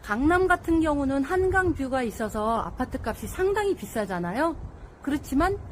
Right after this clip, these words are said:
북향입니다. 그런데 저희는 정남향에 지어진 빌라입니다. 정말 뷰가 예쁘죠? 네, 저 강동대교를 건너서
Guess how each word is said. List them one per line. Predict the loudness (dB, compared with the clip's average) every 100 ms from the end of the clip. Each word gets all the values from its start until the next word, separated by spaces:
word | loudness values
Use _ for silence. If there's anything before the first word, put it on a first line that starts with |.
| -10
북향입니다. | -6 -6 0 0 2 2 2 0 -2 -2 -8 -16 -18 -18 -18 -16
그런데 | -6 -2 -2 -2
저희는 | 0 0 0 0 0 -4 -14 -18 -18
정남향에 | -8 -2 0 0 0 0 0 -4 -4 -4 -2 -2 -4
지어진 | -6 -4 -4 -4 -2 -4
빌라입니다. | -4 -4 -2 -2 -2 -6 -6 -6 -6 -6 -8 -8 -8 -8 -10 -12 -14 -10
정말 | -4 -4 -4 -6
뷰가 | -10 -10
예쁘죠? | -8 -8 -6 -6 -6 -8 -8 -10 -8 -8 -8 -10 -8
네, | -6 -6
저 | -4 -2 -2
강동대교를 | 0 0 2 2 2 0 0 -2 -4 -2 -2
건너서 | -4 -4 -4 -6 0 2 2